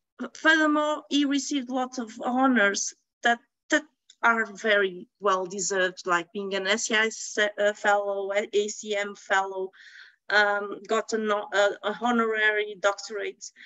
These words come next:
Uh, he, he, he was part of many, many, uh, publications and journals. He did, he published many books. He had the twelve publications mentioned here. So he gave a great contribution pers-,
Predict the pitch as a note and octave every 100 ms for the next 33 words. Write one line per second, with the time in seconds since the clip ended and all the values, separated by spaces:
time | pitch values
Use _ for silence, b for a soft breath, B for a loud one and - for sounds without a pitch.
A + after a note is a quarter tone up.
0 | B B - - - - _ _ A#3+ B3
1 | - - A3+ G3 F#3 - G3+ F#3 _ _
2 | - G#3+ G#3+ - - A#3+ A#3+ A#3+ - A#3
3 | A3+ A3 G#3 G3+ G#3+ G#3 G#3 F#3 - G3
4 | G3 - G3 G3+ G#3+ G3+ - G3+ F#3+ G3
5 | G3 F#3 G3 G3 F#3 - B B _ -
6 | A#3+ A#3 C4+ C4 - A#3+ G#3 D4+ D4+ B3+
7 | - A3 F3+ F3 F3+ - - G#3 F#3+ E3
8 | - F#3 F#3+ - G3 G3 _ G3+ G3 G3+
9 | G3 G#3 F#3+ G3 G3 F#3+ G#3 F#3+ G3+ G3
10 | B B B B - C#4 C4+ - - C4
11 | G#3+ E4+ F4 E4 A#3+ B3 B3 - A#3 A3+
12 | G#3 - - G#3+ G#3 G#3 G3+ G#3 G#3